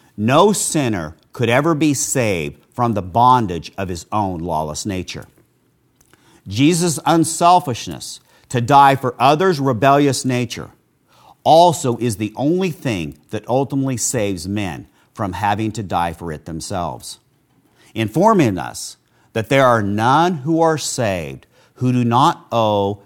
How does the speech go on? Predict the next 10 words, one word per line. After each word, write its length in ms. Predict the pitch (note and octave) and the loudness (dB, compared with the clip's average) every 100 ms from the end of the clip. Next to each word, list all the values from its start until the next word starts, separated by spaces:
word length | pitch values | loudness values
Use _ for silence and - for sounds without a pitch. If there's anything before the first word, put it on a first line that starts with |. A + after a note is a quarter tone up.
| - | -8
their 200 | G#2 G2+ | -4 -4
entire 540 | D#2+ - G2+ A#2+ C3 | -6 -4 0 0 0
salvation 840 | B2+ B2+ A#2+ G#2+ F#2+ F2+ - D2+ C2 _ _ - | -4 0 0 0 -4 -4 -8 -12 -14 _ _ -12
to 120 | F#2 | -10
Jesus 560 | D2 F2+ G#2+ G#2+ A2 | -8 -4 -4 -4 -6
giving 340 | - F#2 F2+ F2 | -6 -8 -8 -8
his 180 | F2+ E2+ | -10 -8
life 280 | D#2+ D2 | -8 -8
for 240 | - F2 E2+ | -10 -10 -10
them. 280 | D2+ B1+ | -10 -14